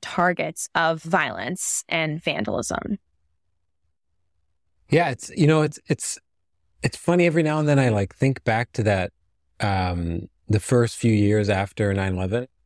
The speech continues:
Speaker 2: Um, I moved to the U S to go to university in two thousand three. Um, so two years right af-, two years after September eleventh.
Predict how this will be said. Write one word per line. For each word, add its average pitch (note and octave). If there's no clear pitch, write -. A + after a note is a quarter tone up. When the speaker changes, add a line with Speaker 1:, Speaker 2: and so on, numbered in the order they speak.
Speaker 2:
Um, F#2+
I A#2
moved B2
to A#2
the A2
U G#2
S G#2
to -
go G2+
to F#2
university F#2
in E2+
two F#2+
thousand F2
three. F2+
Um, F#2
so F2+
two C3
years A2
right F#2+
af-, F#2
two A#2+
years A#2
after F2+
September E2+
eleventh. E2